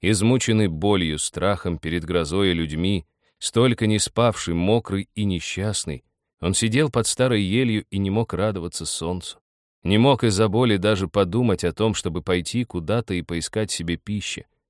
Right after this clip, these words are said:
Так он лежал, беспомощный, одинокий, день и другую ночь, и еще день, пока, наконец, рана не стала немного заживать, и свирепый голод не выгнал его из укромного места.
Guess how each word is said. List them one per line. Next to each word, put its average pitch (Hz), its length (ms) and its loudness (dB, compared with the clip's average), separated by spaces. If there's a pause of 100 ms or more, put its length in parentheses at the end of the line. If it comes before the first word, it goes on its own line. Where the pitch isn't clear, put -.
(260)
Так 135 240 4
он 131 120 6
лежал, 98 600 2 (200)
беспомощный, 95 840 0
одинокий, 90 600 -2 (340)
день 110 360 2
и 104 60 2
другую 107 380 2
ночь, 101 380 0 (280)
и 95 140 0
еще 120 300 2
день, 110 340 2
пока, 110 320 2
наконец, 107 560 2
рана 98 280 2
не 92 160 -2
стала 98 320 0
немного 87 480 -2
заживать, 80 580 -4 (360)
и 80 100 -8
свирепый 120 500 2
голод 113 440 -2
не 104 100 0
выгнал 107 460 -2
его 85 300 -4
из 80 120 -4
укромного 78 520 -8
места. 58 520 -12